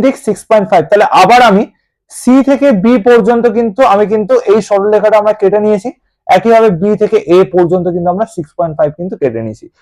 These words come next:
অর্থাৎ আমি এ থেকে শুরু করেছিলাম, অর্থাৎ এ ছিল আমার স্টার্টিং পয়েন্ট, আবার কিন্তু এ তে গিয়ে কিন্তু আমার শেষ হলো। তাহলে প্রথমে আমি এ থেকে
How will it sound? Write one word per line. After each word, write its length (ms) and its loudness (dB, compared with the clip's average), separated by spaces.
অর্থাৎ 300 2
আমি 300 2
এ 160 4
থেকে 240 0
শুরু 320 -2
করেছিলাম, 560 0
অর্থাৎ 260 -4
এ 120 4
ছিল 140 -4
আমার 240 0
স্টার্টিং 360 0
পয়েন্ট, 240 0
আবার 360 4
কিন্তু 200 -2
এ 40 4
তে 80 2
গিয়ে 160 0
কিন্তু 260 -6
আমার 220 -2
শেষ 200 -8
হলো। 120 -16
তাহলে 160 4
প্রথমে 460 -2
আমি 100 0
এ 140 4
থেকে 180 2